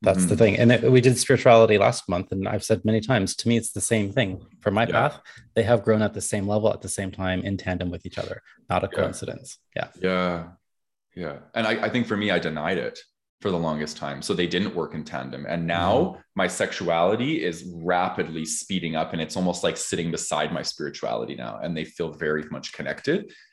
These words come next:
Speaker 2: And I think that's been such a big thing for me. And, um, yeah, yeah, it's cool shit. Love it. I love it.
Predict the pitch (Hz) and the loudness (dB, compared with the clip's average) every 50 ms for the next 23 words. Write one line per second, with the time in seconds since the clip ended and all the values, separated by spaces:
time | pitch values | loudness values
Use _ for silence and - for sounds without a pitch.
0 | _ _ - 90 85 82 - - 90 82 87 87 80 80 - - - - _ 95 | _ _ -8 -6 -6 -4 -4 -4 -6 -4 -2 -2 -2 -2 -2 -4 -10 -8 _ -6
1 | 87 87 82 80 80 - - 92 - - 71 - 92 85 80 - - 82 87 92 | -4 -4 -4 -6 -8 -8 -8 -8 -8 -8 -8 -6 -6 -6 -6 -8 -8 -6 -6 -6
2 | 90 - 90 85 80 78 76 76 78 82 - - 82 78 78 76 78 78 - _ | -6 -8 -10 -8 -8 -8 -8 -8 -10 -12 -12 -12 -10 -10 -10 -10 -12 -14 -16 _
3 | _ _ _ _ _ _ _ 82 82 80 78 78 78 76 76 76 80 82 _ _ | _ _ _ _ _ _ _ -14 -12 -12 -12 -12 -12 -14 -14 -18 -20 -20 _ _
4 | _ _ _ _ _ _ _ _ _ _ _ _ _ - - - _ _ 82 82 | _ _ _ _ _ _ _ _ _ _ _ _ _ -20 -20 -20 _ _ -8 -8
5 | 92 104 87 78 - - - _ _ _ _ _ _ _ _ 95 90 87 85 87 | -4 -4 -6 -6 -8 -14 -20 _ _ _ _ _ _ _ _ -14 -14 -14 -14 -16
6 | - - - 107 98 90 - - 95 80 - - - - - - - - - 82 | -18 -10 -6 -6 -4 -4 -2 -2 -2 -2 -2 -6 -14 -18 -20 -20 -20 -16 -14 -14
7 | 85 - 76 - - _ - - - - _ _ _ _ _ - - - - - | -12 -12 -12 -14 -14 _ -20 -20 -20 -20 _ _ _ _ _ -20 -20 -20 -20 -20
8 | - - - _ _ _ _ _ _ _ _ _ _ 82 82 85 90 104 113 107 | -20 -20 -20 _ _ _ _ _ _ _ _ _ _ -12 -10 -4 0 0 2 4
9 | 104 95 - - | 2 2 2 -2